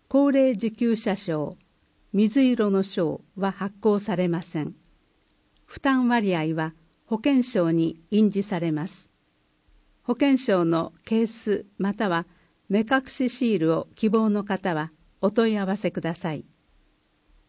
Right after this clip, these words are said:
納税通知書。国民健康保険税の納税通知書を世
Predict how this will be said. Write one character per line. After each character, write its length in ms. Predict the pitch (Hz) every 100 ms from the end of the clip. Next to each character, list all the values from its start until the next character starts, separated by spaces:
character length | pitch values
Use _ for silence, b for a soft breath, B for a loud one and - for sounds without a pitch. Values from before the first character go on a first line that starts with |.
| _ _ _ _ _ _ _ _ _ _
納 240 | 214 269 269
税 280 | 262 240 226
通 300 | - 202 202
知 100 | -
書。 300 | - - - _ _ _ _ _ _ _ _ _ _ _ -
国 320 | 254 - 285
民 300 | 277 247 233
健 240 | - 240
康 340 | 269 - 254 240
保 160 | 220
険 300 | 220 226 190
税 240 | 175 165 160
の 260 | 160 156 - _
納 220 | 208 262 302
税 300 | 277 262 -
通 280 | - 247
知 120 | 247 -
書 320 | 240 190 165
を 100 | 170 _ _ _
世 240 | - 220